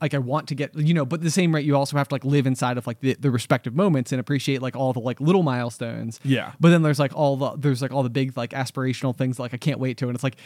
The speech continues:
Speaker 1: it's like waiting is also, I feel like, part of that emotional journey as well, where it's like, at some point in time, you will have waited, like, you know, seven years to, like, open this book for this purpose,
Speaker 2: Right.
Speaker 1: you know, and it's just like,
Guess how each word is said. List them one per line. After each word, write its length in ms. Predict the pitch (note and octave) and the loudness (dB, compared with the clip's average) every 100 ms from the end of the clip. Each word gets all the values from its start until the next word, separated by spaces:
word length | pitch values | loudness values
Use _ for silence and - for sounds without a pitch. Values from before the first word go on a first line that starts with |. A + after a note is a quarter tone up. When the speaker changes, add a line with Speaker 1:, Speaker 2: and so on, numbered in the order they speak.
| - E3 | -4 2
Speaker 1:
it's 100 | E3 | 2
like 120 | E3 | 4
waiting 500 | E3 F3 F#3+ A3 A3 | 4 6 6 6 4
is 100 | D#3+ | 4
also, 300 | D3+ D3+ D3 | 4 2 2
I 60 | C3 | 0
feel 160 | D3 | 0
like, 120 | B2+ | -2
part 300 | - C3 C3 | 0 2 2
of 160 | C3+ B2 | 0 -2
that 160 | B2+ B2 | 0 0
emotional 420 | B2+ C3 C#3 B2 | 0 0 0 -2
journey 300 | B2 B2 A#2+ | -2 -2 -2
as 140 | A#2 | -2
well, 260 | A#2+ A2+ A#2 | -4 -4 -4
where 140 | A#2 | -6
it's 140 | A#2 D3 | -4 0
like, 220 | B2+ - - - - | -2 -4 -18 -6 0
at 160 | E3 | 2
some 160 | G3+ G3+ | 4 2
point 220 | G#3+ F3 | 2 0
in 40 | |
time, 260 | D#3+ D#3 C#3 | 0 0 2
you 120 | C#3 | 2
will 160 | C#3+ C3 | 0 0
have 100 | B2+ | 0
waited, 240 | C3 B2+ | -2 -2
like, 180 | B2 A#2 | -4 -4
you 60 | B2 | -6
know, 140 | A2+ - - | -8 -10 -4
seven 480 | - F3+ E3 D#3 | 2 4 6 4
years 600 | C3 C3 C3+ D3 E3 F3 - - - - | 2 2 2 2 0 -2 -8 -20 -20 0
to, 400 | F#3 D#3+ C#3 B2 | 6 6 6 2
like, 360 | C#3+ C3 B2 - _ F3 | 0 0 0 -10 _ 4
open 320 | D#3+ E3 C#3+ | 4 4 2
this 160 | C3 | 2
book 320 | C3+ C3+ C#3 - | 2 0 0 0
for 240 | C#3 C3 | 2 2
this 160 | B2+ - | 0 -2
purpose, 460 | C3+ B2 A#2+ A#2 | -4 0 2 4
Speaker 2:
Right. 220 | A#2+ G2+ F#3 | 4 2 4
Speaker 1:
you 100 | F3+ | 6
know, 160 | E3 | 6
and 80 | D#3+ | 6
it's 140 | D3 D#3+ | 2 0
just 180 | F3 | 0
like, 240 | E3+ D#3+ | 0 -2